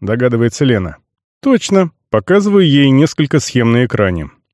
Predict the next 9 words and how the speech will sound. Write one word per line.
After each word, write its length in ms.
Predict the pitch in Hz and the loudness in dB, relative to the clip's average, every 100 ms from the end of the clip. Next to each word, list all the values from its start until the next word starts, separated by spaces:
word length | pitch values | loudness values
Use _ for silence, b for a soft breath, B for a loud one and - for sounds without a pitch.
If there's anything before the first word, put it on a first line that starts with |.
| - | -8
«Лена, 440 | 240 226 113 110 117 | -2 0 2 0 0
а 40 | |
что 280 | - - 294 | -4 -4 -2
говорит 400 | 254 240 233 214 | 2 0 0 -2
наша 280 | 208 - 175 | -2 0 -2
доказательная 840 | 180 - 196 175 143 147 135 135 | 0 0 2 2 2 2 4 2
медицина 560 | 139 156 - 294 254 - | 2 0 0 0 0 -2
про 160 | 233 | -6
китайскую? 680 | - 240 165 107 - 95 | -6 -2 0 -2 -2 -4